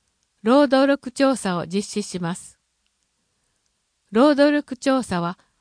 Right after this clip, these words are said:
私たちの暮らしに関わる雇用や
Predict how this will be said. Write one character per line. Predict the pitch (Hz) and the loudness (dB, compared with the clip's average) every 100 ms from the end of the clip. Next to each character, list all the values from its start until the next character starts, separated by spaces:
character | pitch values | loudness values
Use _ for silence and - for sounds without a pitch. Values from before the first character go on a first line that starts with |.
| _ | _
私 | 196 208 262 277 | -8 -2 -2 -2
た | - 269 | -6 -6
ち | 208 | -4
の | 208 | -4
暮 | 220 220 | -2 -4
ら | 247 | -4
し | 233 | -4
に | 233 | -4
関 | 220 220 220 | -4 -6 -2
わ | 214 | -2
る | 208 - - _ _ _ _ | -2 -6 -12 _ _ _ _
雇 | - 247 | 0 2
用 | 269 269 254 | 4 2 0
や | 247 269 | -2 -6